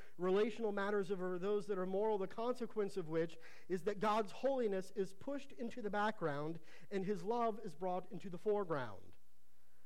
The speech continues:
Mysticism then flourishes and cognitive conviction retreats.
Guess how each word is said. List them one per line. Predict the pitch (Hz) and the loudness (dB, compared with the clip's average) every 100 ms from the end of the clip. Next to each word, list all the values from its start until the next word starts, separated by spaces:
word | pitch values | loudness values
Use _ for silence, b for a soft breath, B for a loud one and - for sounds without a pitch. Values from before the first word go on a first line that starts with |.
| b b - - | b b -8 -4
Mysticism | 202 277 247 - 240 214 202 | -2 -2 -4 -4 -2 0 2
then | 208 | 2
flourishes | - 247 247 226 214 180 | 2 2 2 2 2 2
and | 185 190 | 0 -2
cognitive | 226 240 226 - 196 - | -2 -2 -2 -2 -2 0
conviction | 202 190 233 - 190 | -2 -2 -4 -4 -2
retreats. | 185 180 240 220 175 | -2 -2 -4 -4 -4